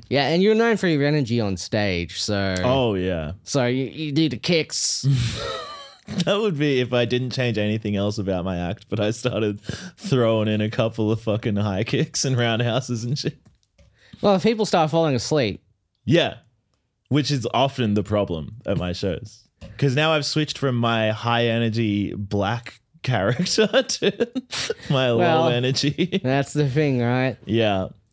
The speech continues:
Speaker 2: I still say the same jokes, but now I'm just like, "Yeah, no pussy's worth a hundred and fifty million." <laughs> I say, like, a sad statement. <coughs> Mind the cough.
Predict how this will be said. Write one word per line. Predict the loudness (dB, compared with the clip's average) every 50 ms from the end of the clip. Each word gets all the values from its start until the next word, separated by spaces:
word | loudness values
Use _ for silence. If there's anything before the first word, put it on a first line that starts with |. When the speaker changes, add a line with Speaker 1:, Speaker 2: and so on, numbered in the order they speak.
| _ _ _ _ 0
Speaker 2:
I | 0
still | 2 2 2 2
say | 2 4 2
the | 2 2
same | 2 2 2 2 0 2
jokes, | 2 2 4 2 2 0 -4
but | -2 -2 0 0
now | 2 0 0
I'm | 0 0 0
just | -2 -2 0
like, | 0 0 2 0 0 -2 -6 -14 -20 _ _ -20 -20 -20 -20 -20 -20 -10
"Yeah, | -4 0 2 2 4 4 4 2 2 0 -2 -4 _ _ -16 -10 -6
no | -2 0 2 2 2 2 2 0
pussy's | 0 -2 -2 -2 -2 -2 -2 -2 -2 -2 -2
worth | -2 -2 0 0 -2 -2 -4
a | -4
hundred | -4 -2 -2 -4 -4 -4 -4
and | -4 -4 -4
fifty | -4 -2 -4 -2 -2 -2 -4 -4 -2 -2 -2
million." | 2 2 2 2 2 0 2 0 -2 -2 -2 -4 -2 -2
<laughs> | -6 -4 -4 -8 -6 -2 -2
I | -2 -2
say, | 0 -2 0 0 2 2 2
like, | 2 2 2 0 0 -2
a | -2
sad | -2 -2 0 0 0 0 0 -2
statement. | -4 -2 -2 -2 0 -2 -2 -4 -4 -4 -8
<coughs> | -16 _ _ _ -20 -20 -20 -20 _ _ _ _ _ _ _ _ _ _ _ _ _ _ _ _ _ -20 -20 -16 -14 -12 -12 -10 -10 -12 -6 0 2 2 2 2 0 -2 -4 -2 -2 -4 -4 -4 -10 -12 _ _ _ _ _ _ _ _ _ _ _ _ _ _ _ _ _ _ _ -20 -20 -20 -20 -20 -20 -20 -20 _ _ _ _ _ _ _ _ _
Mind | -2 -2 0 0 0 -2
the | -4
cough. | -4 -6 -6 -6 -6 -8